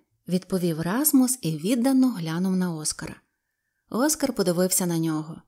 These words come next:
Босий, покусаний комарами, худий і нестрижений, в латаних штанях і смугастій блакитній сорочці, яку давно треба було би випрати, але веселий,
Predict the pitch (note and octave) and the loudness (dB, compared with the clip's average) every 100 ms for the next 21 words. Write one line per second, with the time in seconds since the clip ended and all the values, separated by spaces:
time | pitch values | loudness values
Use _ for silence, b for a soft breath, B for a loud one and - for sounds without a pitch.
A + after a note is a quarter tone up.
0 | _ _ _ E3 F3 G#3+ A3+ A3 - F3+ | _ _ _ -4 0 2 2 0 -4 -6
1 | E3+ - E3 D#3+ F3 F#3+ F#3 F3 F3 - | -8 -8 -8 -6 0 0 2 0 -2 -2
2 | E3+ E3 E3 - A#3 A#3+ A#3 A3+ G3 - | -2 -2 -2 -2 0 0 0 0 -2 -8
3 | - F3 F#3 C#4 C#4 C4 - E3+ D#3+ D3+ | -4 0 4 6 6 2 0 0 0 0
4 | - A#3+ C#4 C4+ A#3 A3+ G#3+ G3+ b b | -2 0 2 2 2 2 0 -4 b b
5 | b - F3 A3 A3+ G3+ F3+ E3 - - | b -6 -2 0 0 0 -2 -2 -4 -8
6 | - B3 B3+ A3+ G#3 G3+ F#3 - G3+ G#3 | -2 0 2 0 -2 -4 0 2 2 2
7 | C#4 C4+ - F#3+ E3+ F3 F3+ F3 D#3 D3+ | 2 0 -2 -4 -2 -4 -4 -2 -2 -2
8 | F3+ B3+ C#4+ C4+ - - A#3 B B B | 0 2 4 4 0 0 -4 B B B
9 | - A3 A#3 A#3 A#3+ A#3 A3+ G#3 G3 A3 | -4 2 4 6 4 2 0 0 2 2
10 | G3+ G#3 G3+ G#3 F#3 F#3 F#3 b b b | 2 2 2 0 -4 -6 -8 b b b
11 | b - G3 G#3 A3+ A#3 - A#3 F3 D#3 | b -6 -2 0 2 2 2 0 -2 -6
12 | - | -8